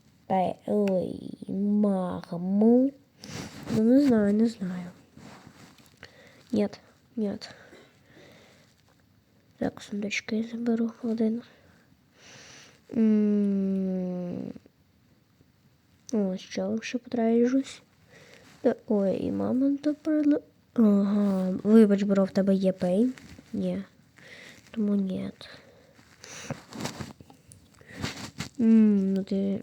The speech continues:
м, чо ти, що, чо, що ти від мене? Що, що, ну та, блін. Ладно, подивимося, що цей чел дасть. Гравітацію.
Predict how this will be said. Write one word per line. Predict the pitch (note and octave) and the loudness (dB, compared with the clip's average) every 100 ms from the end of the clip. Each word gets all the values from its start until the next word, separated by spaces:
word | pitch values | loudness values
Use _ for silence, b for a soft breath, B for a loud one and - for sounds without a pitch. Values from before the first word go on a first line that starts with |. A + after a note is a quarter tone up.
| - | -8
м, | G#3+ A3 | -8 -8
чо | - - | -8 -8
ти, | A3+ D#4+ D4 - | -4 -2 -4 -8
що, | - - A#3+ A#3+ | -12 -4 -4 -4
чо, | - - D4 - - - | -10 -6 -6 -6 -16 -6
що | B3+ B3+ C4 | -2 -2 -2
ти | A#3+ A#3 A#3 | -2 -2 -2
від | A3+ | -2
мене? | A3+ - - - | -2 -6 -10 -20
Що, | - - A3 | -16 -6 -6
що, | A3+ - - - A#3+ A#3+ | -6 -14 -16 -8 -8 -4
ну | A#3 A3+ | -4 -2
та, | G#3 | -2
блін. | A3 F#3 - - B B B B B B - _ _ - | -2 -6 -8 -18 B B B B B B -20 _ _ -6
Ладно, | F#3+ F#3 F#3+ A3+ A3+ | -4 -4 -2 -2 -2
подивимося, | G#3 - - - - | -4 -8 -18 -16 -12
що | - - | -10 -12
цей | - F#3 | -10 -10
чел | F3+ - F#3 G3 A3+ | -8 -6 -4 -4 -4
дасть. | A3+ A#3 A3 - - - _ _ _ _ _ _ _ _ _ _ _ _ _ _ _ | -4 -4 -4 -14 -20 -20 _ _ _ _ _ _ _ _ _ _ _ _ _ _ _
Гравітацію. | A#3 G#3+ G3 G#3+ G3+ - - - - - | -2 0 -2 -4 -8 -10 -12 -14 -20 -20